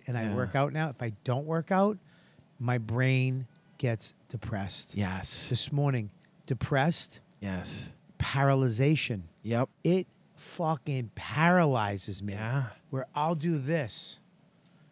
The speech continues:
Speaker 1: I'll go on the road and I'll sit in a hotel room like this.
Speaker 2: Yeah.
Speaker 1: Watching T V or being on my dumb phone.
Speaker 2: No, I know.
Speaker 1: I'll be home.
Speaker 2: I know.
Speaker 1: It, it's, it's, Gary, it's fucking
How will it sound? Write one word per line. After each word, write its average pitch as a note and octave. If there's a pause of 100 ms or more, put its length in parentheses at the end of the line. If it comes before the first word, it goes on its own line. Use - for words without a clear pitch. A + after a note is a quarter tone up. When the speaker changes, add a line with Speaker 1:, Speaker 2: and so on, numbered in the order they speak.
Speaker 1:
I'll D3
go F#3+
on G#3
the G3
road F#3
and A#2+
I'll A#2+
sit -
in F3
a D3+
hotel D3
room C3+
like A2
this. C#3+
Speaker 2:
Yeah. G#2
Speaker 1:
Watching C3+
T C#3
V C#3
or A#2
being B2
on B2
my B2
dumb A#2
phone. A#2+
Speaker 2:
No, G#2+
I G#2
know. G#2
Speaker 1:
I'll C3+
be D#3+
home. E3
Speaker 2:
I A#2
know. B2 (400)
Speaker 1:
It, G#3 (200)
it's, A3 (360)
it's, A3+ (540)
Gary, A#3+ (500)
it's B3
fucking -